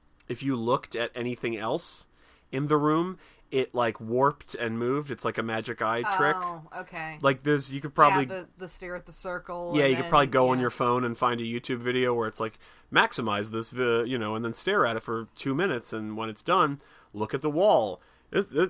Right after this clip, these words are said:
Speaker 1: it, this is what it's like to be on drugs. And I'm like, "It's not. I've
Speaker 2: Yeah.
Speaker 1: been on drugs. This is a fun, like, oh, look, you're making my eyes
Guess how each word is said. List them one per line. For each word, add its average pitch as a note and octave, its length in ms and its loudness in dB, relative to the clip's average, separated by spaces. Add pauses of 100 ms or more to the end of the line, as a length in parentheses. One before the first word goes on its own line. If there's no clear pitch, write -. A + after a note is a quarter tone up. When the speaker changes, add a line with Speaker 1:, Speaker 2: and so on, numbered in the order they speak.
Speaker 1:
it, C3 280 -10
this D3 200 -4
is C3 120 -2
what A#2 140 2
it's - 120 -4
like B2+ 200 0
to D#3 100 -2
be D#3 220 4
on E3+ 240 2
drugs. F3 420 0
And A2+ 100 -8
I'm G#2+ 60 -6
like, A2 140 -8
"It's C3 180 -8
not. A#2+ 360 0
I've B2 180 -4
Speaker 2:
Yeah. B2 60 -8
Speaker 1:
been D3+ 100 2
on G#2 140 -4
drugs. G#2 380 -6
This B2 220 -8
is B2 120 -10
a A2+ 40 -8
fun, A#2 340 0
like, A#2 180 -2
oh, G3 260 2
look, E3+ 220 -2
you're C#3+ 100 -6
making D3 200 -6
my D#3+ 260 -2
eyes C#3 220 -10